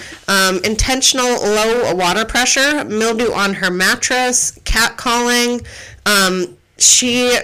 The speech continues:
claimed that they were doing all of these things so that she would actually look insane. Um, she did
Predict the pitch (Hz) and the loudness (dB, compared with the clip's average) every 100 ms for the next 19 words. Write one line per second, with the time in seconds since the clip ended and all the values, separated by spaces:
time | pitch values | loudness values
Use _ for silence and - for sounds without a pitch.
0 | - 247 233 233 220 214 208 214 196 196 | -4 -2 0 0 -2 -2 0 2 2 2
1 | 202 190 165 175 185 208 208 - 220 208 | 0 0 0 -2 -2 0 0 0 -2 0
2 | 220 - 214 185 180 - - 202 190 180 | 0 0 0 -2 0 2 2 2 2 0
3 | 180 - 185 170 180 196 - 160 151 - | 0 -2 -2 -2 -4 -4 -6 -6 -2 -2
4 | 156 156 160 175 - - - - - 220 | 0 0 -2 -4 -10 -20 -20 -20 -4 0
5 | 196 185 185 - 233 202 240 285 - | 2 2 2 2 2 0 0 0 -4